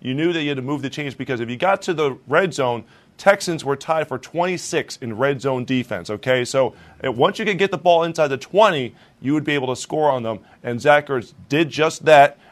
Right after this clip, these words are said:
and also added a couple big plays. He scored once in the red zone, had a twenty-yard reception on the final drive. So, top to bottom,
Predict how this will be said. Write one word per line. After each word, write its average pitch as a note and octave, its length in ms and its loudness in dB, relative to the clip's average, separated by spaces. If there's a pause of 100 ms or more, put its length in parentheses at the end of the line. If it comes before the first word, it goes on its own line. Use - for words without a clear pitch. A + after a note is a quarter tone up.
and B2 120 -8
also C#3+ 420 2
added C3+ 160 2
a B2 40 -2
couple A#2+ 240 -4
big C#3+ 360 -6
plays. C3 240 2
He A#2+ 80 -10
scored C#3+ 320 0
once C#3+ 240 0
in C3 160 -8
the A#2 80 -2
red A#2+ 280 0
zone, B2 300 -2 (300)
had B2+ 160 4
a A#2+ 40 0
twenty-yard C#3+ 460 0
reception B2+ 340 -2
on A#2 120 -4
the - 80 -10
final A2+ 260 2
drive. A2+ 420 4
So, A2+ 360 0 (200)
top - 220 4
to D#3 80 -4
bottom, C#3+ 420 8